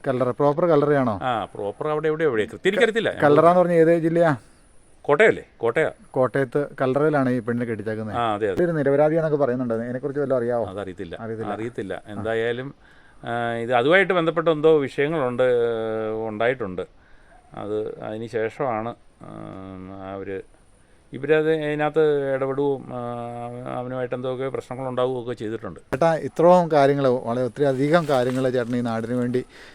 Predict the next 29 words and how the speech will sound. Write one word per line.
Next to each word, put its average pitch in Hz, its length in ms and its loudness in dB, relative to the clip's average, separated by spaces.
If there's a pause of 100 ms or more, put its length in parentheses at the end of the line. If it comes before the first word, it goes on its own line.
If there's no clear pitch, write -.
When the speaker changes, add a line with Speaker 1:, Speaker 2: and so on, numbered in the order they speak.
(120)
Speaker 1:
ഈ 135 80 2
ചുങ്ക 135 280 0
ഇടവകയ്ക്ക് 139 440 4
വേണ്ടിയിട്ട്, 135 500 4 (160)
കാരണം, 127 500 -4
ആ, 123 420 -6 (100)
ചേട്ടനും 135 460 -2
അതുപോലെ 135 460 0
തന്നെ 139 320 0 (360)
ഈ 131 100 0
ഏരിയയിലുള്ള 143 640 8
മിക്ക 135 280 -2
വീട്ടുകാരും 139 600 6 (160)
എനിക്ക് 127 240 -6
തോന്നുന്നു 139 340 2
വഴക്ക് 117 220 -2
കൂടാതെ 147 380 2
ആരും 131 220 0
ഇല്ലെന്ന് 123 200 -2
എനിക്ക് 101 160 -6
തോന്നുന്നു, 101 220 -6
അല്ലേ? 110 200 -6 (460)
ഇനിയും 139 280 0
ആൾക്കാർ 151 580 4
നമ്മുടെ 139 280 0
ചാനലിലേക്ക് 131 600 0 (240)
ഈ 131 340 -6 (100)
പരാതികളുടെ 127 560 0
കൂമ്പാരങ്ങളുമായിട്ട് 123 1000 -2